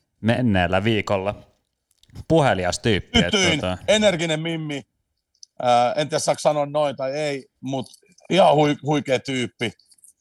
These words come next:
Speaker 2: Lisää tällaisia futajia meille vieraaksi, kiitos.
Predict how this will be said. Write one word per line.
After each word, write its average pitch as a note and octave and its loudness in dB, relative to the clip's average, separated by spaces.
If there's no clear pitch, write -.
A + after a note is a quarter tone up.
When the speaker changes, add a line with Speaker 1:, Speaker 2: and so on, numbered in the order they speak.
Speaker 2:
Lisää C3+ 2
tällaisia A#2+ 4
futajia G#2+ -2
meille A2 -8
vieraaksi, G2 0
kiitos. G2+ -8